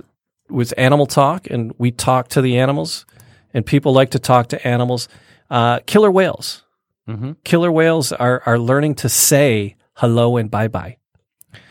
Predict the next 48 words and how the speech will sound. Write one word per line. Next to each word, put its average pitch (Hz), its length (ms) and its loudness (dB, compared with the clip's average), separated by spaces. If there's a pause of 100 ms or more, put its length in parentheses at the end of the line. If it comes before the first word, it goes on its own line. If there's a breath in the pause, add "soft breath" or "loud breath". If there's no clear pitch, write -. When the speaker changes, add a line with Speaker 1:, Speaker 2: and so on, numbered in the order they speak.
(260 soft breath)
Speaker 1:
So 110 280 0
killer 143 260 2
whales, 120 280 4
they're, 113 160 2
they're, 110 300 0
they're, 113 260 -2
they're 110 160 -4
getting 123 400 0
killer 139 240 0
whales, 120 400 0
Speaker 2:
Say 131 260 0
Speaker 1:
uh, 127 60 2
Speaker 2:
again? 147 200 -4 (120)
Speaker 1:
to 123 100 0
talk. 120 280 2 (280 loud breath)
They're 175 100 2
getting 233 180 4
killer 208 240 4
whales 196 340 2
to 185 100 -4
talk. - 460 -8 (460)
They're 120 100 0
getting 139 240 2
killer 139 240 0
whales 131 360 0
to, 120 320 -2
uh, 117 280 0
to 120 140 -2
speak. - 500 -4
And 117 100 -2
I 120 80 0
have, 139 160 0
I - 140 -4
have 135 120 -2
a 123 40 -8
fun 208 320 -6
video 147 340 -4
here. 101 380 -8 (320 loud breath)
Speaker 2:
Hmm. 160 140 -6
Speaker 1:
If - 120 -8
I 139 80 2
can 131 80 -2
pull 135 220 0
it 131 40 6
up, 175 200 2
that's 117 160 -2
got 135 240 0
the, 110 240 0